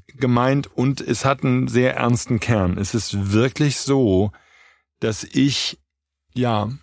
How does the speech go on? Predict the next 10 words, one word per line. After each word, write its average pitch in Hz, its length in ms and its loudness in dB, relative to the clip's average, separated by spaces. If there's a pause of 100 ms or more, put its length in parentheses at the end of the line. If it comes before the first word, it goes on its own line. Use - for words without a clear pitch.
(340)
so 127 80 -8
einen 123 100 -4
inneren 123 420 2
Schweinehund 107 640 2
an 98 160 2
der 95 120 4
Stelle 101 260 2
manchmal 98 320 2
überwinden 98 500 0
darf. 143 400 0